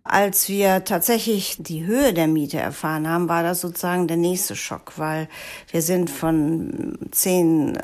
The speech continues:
Euro pro Quadratmeter dann auf fünfundzwanzig Komma neunzig Cent, also fast sechsundzwanzig Euro pro Quadratmeter. Angesichts unserer bevorstehenden Rente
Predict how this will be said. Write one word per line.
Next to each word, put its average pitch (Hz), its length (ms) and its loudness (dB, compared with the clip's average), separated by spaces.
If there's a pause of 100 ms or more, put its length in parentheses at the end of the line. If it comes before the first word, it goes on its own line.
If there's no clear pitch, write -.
(100)
Euro 220 260 4
pro 208 220 -4
Quadratmeter 170 920 0
dann 156 260 0
auf 151 280 -4
fünfundzwanzig 160 1300 -4
Komma 143 640 -4
neunzig 135 560 -4
Cent, 233 320 0
also 147 240 -4
fast - 300 -4
sechsundzwanzig - 800 -6
Euro 233 380 6
pro 214 220 0
Quadratmeter. 170 1200 0 (180)
Angesichts 160 540 -2
unserer 160 320 -4
bevorstehenden 151 1000 -4
Rente 196 520 2